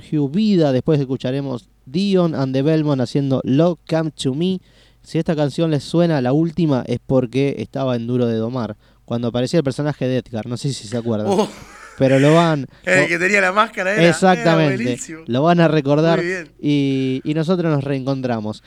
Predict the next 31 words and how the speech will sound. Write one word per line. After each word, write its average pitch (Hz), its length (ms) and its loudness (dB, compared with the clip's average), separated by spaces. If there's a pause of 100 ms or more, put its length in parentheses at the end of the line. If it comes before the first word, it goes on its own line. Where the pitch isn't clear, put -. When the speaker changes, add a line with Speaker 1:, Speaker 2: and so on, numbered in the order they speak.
(200)
Speaker 1:
Esta 147 580 0
entrevista 151 640 -2
que 135 140 -8
acabamos 135 520 -2
de 131 120 -2
tener, 143 380 -6 (180)
extensa 165 680 -2
pero 131 260 -2
rica, 147 520 -4 (280)
y 120 80 -6
la 127 120 0
verdad 143 200 0
que 127 280 -6
muy, 143 420 -2
muy 131 240 -4
copada, 135 520 -2 (300)
la 127 120 -2
vuelven 214 320 0
a - 20 2
escuchar 180 360 2
en 165 120 0
YouTube, 165 340 2
la 143 100 2
vuelven 147 220 -2
a 131 40 -4
escuchar 135 260 -4
en 131 120 -4
Spotify 151 720 -4
en 156 260 -6
la 151 80 -4
semana, 113 600 -6